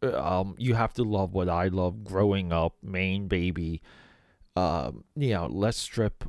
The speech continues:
uh, masculinity, let's strip working out, let's strip, uh,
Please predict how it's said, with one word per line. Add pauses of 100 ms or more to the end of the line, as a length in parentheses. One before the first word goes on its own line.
uh,
masculinity,
let's
strip
working
out,
let's
strip,
uh,